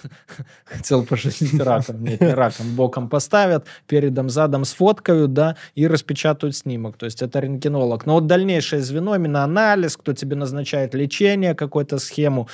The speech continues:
контролирует и так далее. Когда-нибудь со временем. Или это просто больше для анализа и все?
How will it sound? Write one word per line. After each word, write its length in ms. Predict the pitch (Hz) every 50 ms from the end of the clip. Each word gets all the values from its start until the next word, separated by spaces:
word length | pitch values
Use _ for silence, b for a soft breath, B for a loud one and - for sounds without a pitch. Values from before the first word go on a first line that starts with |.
| B B B
контролирует 760 | - 143 135 123 - 147 147 160 185 202 185 165 143 123 -
и 60 | 135
так 200 | 127 135 127 127
далее. 400 | 127 120 110 113 120 - - - _
Когда-нибудь 460 | - 135 131 143 147 147 135 135 127
со 120 | - - 139
временем. 480 | 135 143 131 120 120 113 113 110 117
Или 160 | 120 127 139 147
это 160 | 143 - 151
просто 480 | 143 - 170 180 170 - - 151 127 B B B B B B
больше 380 | 123 123 151 160 151 - -
для 220 | 131 127 127 131 135
анализа 500 | 139 151 165 170 160 139 113 107 113 104
и 140 | 113 127
все? 360 | 117 - - - 113 117 -